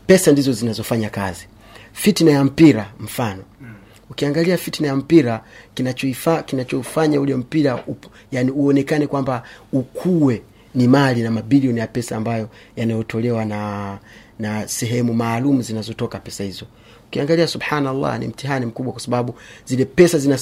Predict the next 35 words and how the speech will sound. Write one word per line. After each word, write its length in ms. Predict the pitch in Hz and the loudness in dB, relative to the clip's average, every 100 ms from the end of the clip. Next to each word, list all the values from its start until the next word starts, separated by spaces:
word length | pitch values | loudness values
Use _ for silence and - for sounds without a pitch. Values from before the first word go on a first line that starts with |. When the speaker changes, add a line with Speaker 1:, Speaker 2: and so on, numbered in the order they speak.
| 139 | -4
Speaker 1:
zinatolewa 600 | 139 143 131 151 165 135 | 0 0 2 2 4 2
kuwapa 400 | - 127 123 127 | -2 -4 -2 0
watu 280 | 131 131 127 | 0 0 -2
ambao 300 | 123 120 117 - - | -2 -2 -4 -16 -10
ni 80 | 127 | -2
matajiri, 520 | 117 113 120 117 135 | -2 -2 -4 -2 -2
hawahitaji. 640 | 120 117 110 113 113 104 92 - - 101 | 0 -2 -4 -4 -4 -6 -10 -16 -14 -12
Lakini 260 | 104 - 131 | -10 -6 -6
kama 260 | - 139 | -2 -2
wale 140 | 139 135 | -2 0
watu 300 | 143 143 123 | -2 -2 -4
wangekuwa 340 | 123 - 139 | -6 -8 -6
wanapenda 560 | 131 120 - 127 120 113 - - | -4 -4 -4 -4 -4 -6 -14 -18
haki 500 | - - - 113 107 - | -10 -10 -8 -14 -12 -8
na 100 | 110 | -4
watu 340 | 123 123 117 | -4 -4 -6
waishi 280 | 120 113 - | -4 -4 -8
katika 360 | 113 - 113 - - - - | -10 -8 -10 -10 -20 -20 -8
jamii 540 | 117 123 135 131 135 - _ - - | 0 4 4 2 -2 -12 _ -20 -4
iwe 220 | 151 135 | 2 4
vizuri, 500 | 117 120 110 123 98 - - | 4 0 -2 -2 -4 -12 -8
basi 260 | 180 - | -8 -6
kuna 200 | 208 196 | -6 -2
watu 260 | 196 196 190 | -2 -2 -2
wanakufa 360 | 196 165 - 180 | -6 -6 -6 -4
na 80 | |
njaa, 300 | 175 165 92 | -2 -2 -4
maskini 320 | - - - 139 | -6 -10 -4 0
ya 60 | |
Mungu, 220 | 139 139 120 - - - | 0 0 -4 -18 -20 -16
yani 160 | 101 123 | -8 -6
hawana 380 | 117 123 135 127 | -2 -2 0 -2
lolote, 480 | 127 143 170 165 139 | -2 2 0 0 -8
hawana 340 | 131 135 139 | -6 -4 -4
chochote, 540 | - 131 143 123 98 | -4 -4 -2 -2 -8